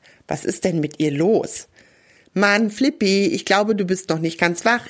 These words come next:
Ich bin's, Lucky“, erklärt das Zauberpony.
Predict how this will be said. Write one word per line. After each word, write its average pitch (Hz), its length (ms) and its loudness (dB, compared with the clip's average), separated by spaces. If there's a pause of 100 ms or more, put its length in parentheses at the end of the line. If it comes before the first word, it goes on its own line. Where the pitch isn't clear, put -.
Ich 320 280 0
bin's, 202 340 0
Lucky“, 196 640 0
erklärt 139 400 -2
das - 180 -6
Zauberpony. 131 760 -4